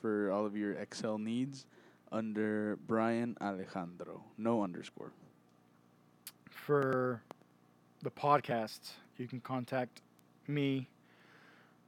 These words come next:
Speaker 2: Uh, for Instagram and Twitter, it's moving with life underscore. That's for Instagram and Twitter. And then for Facebook, facebook dot com forward slash moving with one life, the number one. So Moving with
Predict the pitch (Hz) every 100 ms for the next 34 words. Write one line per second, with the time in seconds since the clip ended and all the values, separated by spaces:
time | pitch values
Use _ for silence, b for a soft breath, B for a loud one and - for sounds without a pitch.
0 | - 147 139 135 - 156 180 175 180 190
1 | 180 - - 175 180 185 143 - 160 156
2 | 156 143 147 143 - 135 147 - - 165
3 | 180 - - - - - - - - -
4 | - - - 139 127 - 135 127 - 135
5 | 127 123 131 123 - 143 139 127 139 -
6 | - 160 160 170 156 - 160 160 156 131
7 | - 143 139 - 143 143 - 127 127 123
8 | - - - b b b - 156 170 165
9 | 147 - 135 143 156 160 156 - - 131
10 | 135 - - - - 135 131 131 123 127
11 | 120 117 123 139 143 131